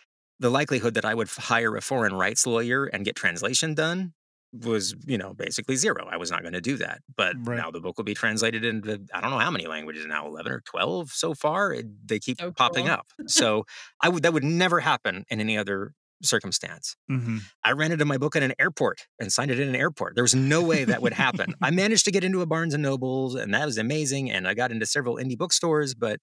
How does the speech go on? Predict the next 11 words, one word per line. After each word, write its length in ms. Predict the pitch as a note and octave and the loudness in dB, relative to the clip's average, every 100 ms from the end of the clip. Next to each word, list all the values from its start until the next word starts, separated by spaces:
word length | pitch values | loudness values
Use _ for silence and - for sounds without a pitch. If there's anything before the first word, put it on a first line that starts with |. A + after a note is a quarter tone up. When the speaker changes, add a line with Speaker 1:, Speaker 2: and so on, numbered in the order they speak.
| C#3+ | -6
Speaker 2:
Mm-hmm. 320 | A#2 A#2 A2+ G#2+ _ _ _ _ _ - - | -4 -4 -6 -10 _ _ _ _ _ -18 -12
Speaker 1:
th-, 140 | G#2+ G2+ | -6 -2
an 140 | E2 | -2
airport? 460 | E2 B2 G#3 B3+ - - _ _ - | 0 0 2 0 -2 -16 _ _ -4
Speaker 3:
Oh, 60 | G3 | 0
yeah, 140 | F3 | 0
that's 180 | F#3 G#3 | 2 2
a 80 | B3+ | 2
bucket 360 | F#3+ G3+ F#3+ G3 | 0 2 4 4
Speaker 1:
That's, 120 | F#3 | 2
Speaker 3:
list 200 | G3 | 0